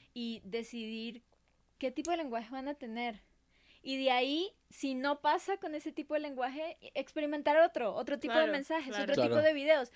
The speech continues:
Speaker 1: Hay
Speaker 2: Claro.
Speaker 1: gente que es cagadísima y lo, creo que lo hicimos una vez, lo hablamos con una asesoría como de,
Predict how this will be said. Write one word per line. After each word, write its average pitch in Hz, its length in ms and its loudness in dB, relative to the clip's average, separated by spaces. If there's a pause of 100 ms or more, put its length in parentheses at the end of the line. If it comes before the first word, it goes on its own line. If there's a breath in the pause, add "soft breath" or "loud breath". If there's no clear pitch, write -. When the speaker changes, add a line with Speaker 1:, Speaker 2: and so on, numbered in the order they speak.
(260 loud breath)
Speaker 1:
Hay 233 140 2
Speaker 2:
Claro. 285 80 -2
Speaker 1:
gente 302 220 -2
que - 60 -2
es 349 80 -6
cagadísima 320 760 -2
y 269 220 -10
lo, 240 100 0 (280)
creo 294 140 0
que 330 80 -4
lo 320 80 -2
hicimos 269 380 -8
una 262 180 -6
vez, 262 160 -2
lo 254 80 -2
hablamos 247 340 -2
con 247 200 -12
una 220 300 -8
asesoría 233 560 -6
como 233 200 -8
de, 233 200 -4